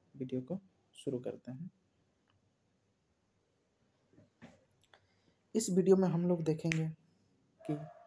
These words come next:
भाषा क्या है। इसको मैं दो भाषाओं में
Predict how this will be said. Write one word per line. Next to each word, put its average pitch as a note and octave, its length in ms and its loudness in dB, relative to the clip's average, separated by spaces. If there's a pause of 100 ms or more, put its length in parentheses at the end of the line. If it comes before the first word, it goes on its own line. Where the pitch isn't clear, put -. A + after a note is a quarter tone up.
भाषा D3+ 320 -2 (140)
क्या C#3 140 -2
है। C3 220 -10 (800)
इसको E3+ 300 2
मैं F#3 180 0 (320)
दो D#3+ 220 4
भाषाओं D#3+ 400 -2
में F#3+ 160 0